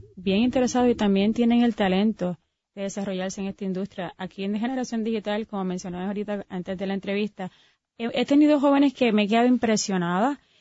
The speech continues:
y esto es un espacio también para reconocerlos y para motivarlos a que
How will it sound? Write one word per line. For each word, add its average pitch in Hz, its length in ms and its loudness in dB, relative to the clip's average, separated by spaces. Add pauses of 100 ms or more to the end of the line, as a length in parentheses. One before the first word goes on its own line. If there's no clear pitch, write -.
(260)
y 214 120 2
esto 208 180 2
es 247 60 6
un 254 60 4
espacio 247 340 2
también 226 280 4
para 220 220 2
reconocerlos 202 720 2
y 226 80 4
para 190 200 2
motivarlos 185 600 2
a 208 80 0
que 180 320 -2